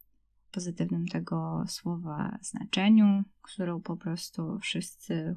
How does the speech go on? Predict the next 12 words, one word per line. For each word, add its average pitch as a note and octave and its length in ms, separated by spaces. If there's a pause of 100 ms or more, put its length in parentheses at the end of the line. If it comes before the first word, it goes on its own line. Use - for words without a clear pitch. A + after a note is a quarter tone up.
(140)
lubią, F3 680
zjednuje E3+ 520
sobie E3+ 680
wiele F3 320
osób. F#3+ 560 (1080)
Jej G#3 280
mama C4+ 360
opisuje G#3 480
ją F#3 180
także F#3+ 420
jako F3 580
osobę, F#3+ 680